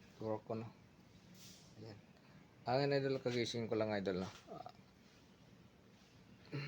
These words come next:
maglaba ako, idol, maglaba. So, ito yung unahin kong, ah, gagawa, idol, no? Ah, maglaba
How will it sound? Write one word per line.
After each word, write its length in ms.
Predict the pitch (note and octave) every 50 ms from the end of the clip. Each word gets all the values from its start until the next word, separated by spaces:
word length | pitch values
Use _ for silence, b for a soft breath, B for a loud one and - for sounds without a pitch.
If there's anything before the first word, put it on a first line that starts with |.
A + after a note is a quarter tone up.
| D3 E3+ E3+ E3+ E3+ E3+ B B B B B B B B B - - - - B B B B B B B B - - B2+
maglaba 400 | A2+ A#2+ B2 B2 A#2+ B2+ B2 A#2+
ako, 160 | B2 A#2+ A2+
idol, 160 | A2+ A#2 A#2 A2+ G#2+
maglaba. 480 | G2+ F#2+ G2 F#2+ F#2+ F2+ G2+ G#2+ G#2+ - - - - - - - - - - - - - - - - - - - - - - - - - - - - - - - -
So, 240 | - - - E3 D#3 D3+ D3+
ito 160 | D#3 D#3 D3+
yung 400 | D3+ D3 D3 C#3+ C#3+ C#3 C3+ C3+ C3+
unahin 400 | C3+ C3 B2+ B2 B2 A#2+ A#2+ A#2+
kong, 400 | A#2 A#2+ A2+ A2+ A2 G#2+ G#2 G#2 G2+ - - - - - - - - - - - - - - - - - - - - - -
ah, 320 | A2+ A2 G#2+ G#2+ G#2+ G#2+
gagawa, 400 | G2+ G2+ G#2 G#2 G#2+ G#2 G2+ G2
idol, 240 | G2+ F#2 G2+ G#2 G#2+
no? 80 | G#2+ G#2 -
Ah, 240 | A2+ G#2 F#2+ F#2 F2 - - - - - - B B B B B B B B - - - A2
maglaba 320 | G2+ G#2+ G#2+ G#2 F#2+ G2+